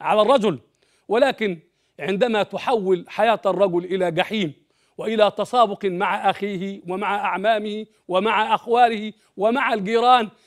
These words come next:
في المشتريات وفيما تريد وفيما تنتوي، هنا أصبحت المرأة شوكة. حتى المال بين يديك هو شوكة.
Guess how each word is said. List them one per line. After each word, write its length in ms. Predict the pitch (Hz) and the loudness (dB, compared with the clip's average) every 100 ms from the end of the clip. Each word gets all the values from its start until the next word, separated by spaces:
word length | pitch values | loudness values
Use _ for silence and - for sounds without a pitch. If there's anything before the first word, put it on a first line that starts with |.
| _ | _
في 100 | 294 | -2
المشتريات 920 | 277 240 233 233 220 208 240 247 240 | 0 0 -2 0 2 4 6 6 4
وفيما 400 | 196 226 233 233 | -2 -2 0 0
تريد 380 | 233 226 254 214 | 0 -4 -2 -2
وفيما 320 | 208 240 240 | -2 -2 -2
تنتوي، 520 | 240 233 - 269 240 - _ _ | -2 -2 0 0 -2 -10 _ _
هنا 300 | 185 190 185 | -2 0 -2
أصبحت 440 | 170 170 208 190 185 | -2 -2 -2 -4 -2
المرأة 360 | 185 220 202 | 2 2 2
شوكة. 460 | 196 294 247 - 123 _ _ _ _ | 2 4 4 0 -16 _ _ _ _
حتى 460 | - - 359 - 277 | -2 2 2 6 6
المال 560 | 247 240 285 277 247 196 | 6 6 6 6 4 4
بين 340 | 190 269 240 | 6 6 4
يديك 440 | 247 208 254 240 | 2 6 6 6
هو 240 | 247 262 262 | 2 6 6
شوكة. 440 | - 262 190 190 | 8 4 4 0